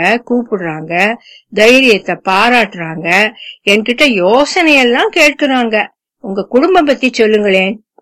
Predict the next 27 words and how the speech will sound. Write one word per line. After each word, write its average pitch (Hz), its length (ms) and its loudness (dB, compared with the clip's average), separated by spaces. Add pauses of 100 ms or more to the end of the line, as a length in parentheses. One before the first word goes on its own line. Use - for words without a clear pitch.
(440)
மூத்த 381 400 0
மகள் 294 320 0
விசித்ரா 254 540 -2 (180)
ஒரு 226 200 -4
கடையில 247 440 2
வேலை 202 280 0
பாக்குறா. 190 480 -6 (480)
ரெண்டாவது 285 540 2
மகள் 226 300 -2
அனிதா, 220 560 0 (320)
மூணாவது 233 500 2
மகன் 190 300 -4
சிவா 214 440 -2 (460)
ஸ்கூல்ல 302 480 0
படிக்கிறாங்க. 185 600 -4 (320)
என் 240 220 -2
கணவர் 254 460 0
ரெஜி 226 360 2 (180)
கூலி 254 360 -2
வேலை 190 280 0
செய்றார். 165 520 -6 (520)
பசங்க 339 440 -2
என்னைய 285 320 2
மாதிரி 285 440 0
ரொம்ப 262 440 0
தைரியமானவங்களா 254 960 0
இருக்காங்க. 226 520 -2